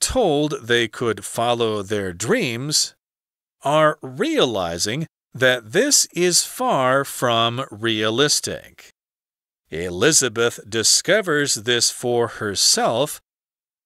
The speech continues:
over the course of the book. Even after checking all the right boxes, she still can't make her dreams happen.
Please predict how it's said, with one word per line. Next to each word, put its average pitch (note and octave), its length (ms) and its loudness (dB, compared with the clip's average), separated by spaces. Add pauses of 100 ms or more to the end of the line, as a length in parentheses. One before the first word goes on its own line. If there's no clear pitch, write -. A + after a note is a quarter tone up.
over C4 420 4
the F3 140 0
course C3 680 2
of A2 340 0
the C3 120 0
book. A#2 720 -2 (960)
Even A#3 640 0
after D3 540 -2
checking B2 640 -2 (100)
all A#2+ 360 0
the A2 180 0
right A2 420 0
boxes, D3+ 1000 -2 (460)
she G3 360 2
still E3+ 720 2
can't G#3+ 500 -2
make C#3 320 0 (120)
her D3+ 180 0
dreams A2 720 -2
happen. A#2+ 600 -4